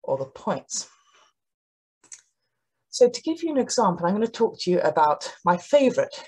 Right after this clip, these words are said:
Ediacaran species, which is Fractofusus. You can see some down here, and they lay flat on the seafloor. They have this strange rangiomorph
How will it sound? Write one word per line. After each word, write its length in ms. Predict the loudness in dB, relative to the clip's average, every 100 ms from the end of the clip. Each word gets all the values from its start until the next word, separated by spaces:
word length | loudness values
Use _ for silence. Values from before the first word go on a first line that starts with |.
| -10
Ediacaran 560 | -4 0 0 -2 -8 -10
species, 640 | -10 -16 -16 -12 -8 -8 -4
which 240 | -4 -4
is 80 | -8
Fractofusus. 960 | -2 -2 -2 -10 -10 -8 -10 -10 -12 -12
You 600 | -20 -20 -20 _ _ -8
can 40 |
see 260 | -4 -2 -2
some 300 | -2 -4 0
down 240 | -2 -2
here, 340 | -6 -6 -6 -8
and 120 | -4
they 120 | 0
lay 200 | 2 2
flat 440 | 0 2 2 2 -2
on 100 | -4
the 40 | -2
seafloor. 720 | -4 -8 -8 -2 -2 -2 -8 _ -20 -20 -20 -20 -10
They 80 | -8
have 240 | -4 -4
this 160 | -4 -4
strange 600 | -4 2 4 4 -4 -2
rangiomorph 720 | -2 -2 -4 -4 -4 -6 -10